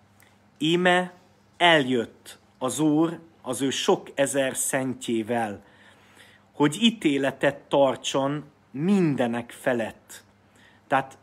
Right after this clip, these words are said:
mit mond Énok? Azt mondja, hogy Jézus Krisztusnak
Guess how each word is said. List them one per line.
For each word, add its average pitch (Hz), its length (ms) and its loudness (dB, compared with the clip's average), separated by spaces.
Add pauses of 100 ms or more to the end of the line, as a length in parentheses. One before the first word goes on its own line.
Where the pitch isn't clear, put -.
(180)
mit 151 280 -6
mond 156 300 -2
Énok? 156 560 -4 (180)
Azt - 240 -2
mondja, 147 560 -2 (400)
hogy 127 160 -6
Jézus 165 320 0
Krisztusnak 156 880 -6